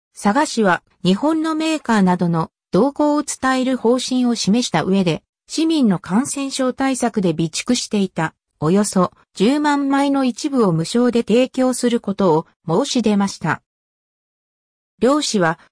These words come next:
徐福を縁に、千九百九十八年から交流しています。二千十八年には、友好都市、二十周年記念で、市長や市民らが相互訪問しました。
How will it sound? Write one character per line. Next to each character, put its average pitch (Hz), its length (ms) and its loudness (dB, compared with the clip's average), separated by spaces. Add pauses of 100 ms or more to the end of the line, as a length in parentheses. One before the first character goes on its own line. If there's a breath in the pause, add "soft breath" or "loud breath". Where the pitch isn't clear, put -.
徐 247 160 2
福 - 300 -2
を 208 80 4
縁 196 240 4
に、 165 200 0 (220)
千 302 280 -2
九 226 200 2
百 180 300 -2
九 262 260 -2
十 190 180 2
八 165 300 -6
年 190 200 2
か 165 120 -4
ら 147 220 -2 (180 soft breath)
交 240 220 2
流 269 180 0
し - 140 -6
て 233 100 2
い 220 80 4
ま 196 200 2
す。 - 240 -12 (880)
二 185 140 2
千 302 280 -2
十 233 220 0
八 277 300 -4
年 233 240 2
に 170 120 0
は、 151 200 0 (220)
友 208 200 2
好 262 240 0
都 - 160 -4
市、 - 240 -6 (300)
二 180 120 4
十 269 140 0
周 - 320 -2
年 208 240 4
記 202 160 -4
念 190 240 2
で、 175 220 -4 (200)
市 - 140 -12
長 269 240 0
や 254 160 -2
市 294 180 -4
民 269 220 2
ら 175 140 0
が 160 240 -2 (180)
相 269 340 2
互 285 160 0
訪 277 240 2
問 208 200 4
し - 180 -4
ま 185 140 2
し - 100 -8
た。 - 200 -8